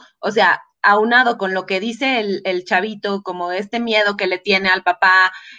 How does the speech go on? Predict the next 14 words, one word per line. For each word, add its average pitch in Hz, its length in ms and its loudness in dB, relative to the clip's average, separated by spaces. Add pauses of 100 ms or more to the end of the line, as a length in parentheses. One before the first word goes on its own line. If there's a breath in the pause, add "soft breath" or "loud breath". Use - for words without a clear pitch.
eh, 185 360 -2
el, 190 420 -4
el 202 220 -2
hecho 208 280 -4
de 208 140 -8
que 196 120 -10
su 202 180 -4
abuelo 202 460 2
se 196 140 -4
haya 185 200 0
matado, 190 720 2
o 196 80 -6
sea, 202 260 -2 (100)
te, 220 140 -2